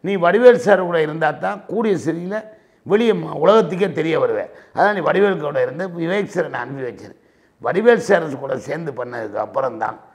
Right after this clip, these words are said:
போண்டாமணி என்று இருக்கிறவன் உலகம் பூரா தெரிய வந்தேன். இதுதான் உண்மை. வ-, வ-, வடிவேல் சாரோட சேர்ந்து படங்கள் பண்ணேன், எல்லாரோடையும் நடிச்சேன். தமிழ்நாட்டிலே இல்ல, உலகம் பூரா போண்டாமணியில் ஒருத்தன் இருக்கிறான் தெரிய வந்தது.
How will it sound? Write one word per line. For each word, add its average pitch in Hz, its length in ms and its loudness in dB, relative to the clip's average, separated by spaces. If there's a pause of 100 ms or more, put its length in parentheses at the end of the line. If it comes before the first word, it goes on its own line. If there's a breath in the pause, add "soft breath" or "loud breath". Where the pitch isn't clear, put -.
(320 soft breath)
போண்டாமணி 196 640 2
என்று 139 280 -6
இருக்கிறவன் 123 420 -8
உலகம் 175 400 0
பூரா 135 220 -2
தெரிய 120 300 -8
வந்தேன். 101 300 -10 (280 soft breath)
இதுதான் 123 360 -4
உண்மை. 120 380 -8 (920)
வ-, - 20 -2
வ-, 175 440 2
வடிவேல் 170 440 0
சாரோட 160 340 2
சேர்ந்து 160 340 -2
படங்கள் 156 320 -2
பண்ணேன், 156 460 -2
எல்லாரோடையும் 156 440 -2
நடிச்சேன். 156 440 -6 (520 loud breath)
தமிழ்நாட்டிலே 170 680 2
இல்ல, 175 200 2
உலகம் 180 380 4
பூரா 170 260 4
போண்டாமணியில் 160 680 0
ஒருத்தன் 143 300 -4
இருக்கிறான் 147 380 -4
தெரிய 147 260 0
வந்தது. 127 440 -6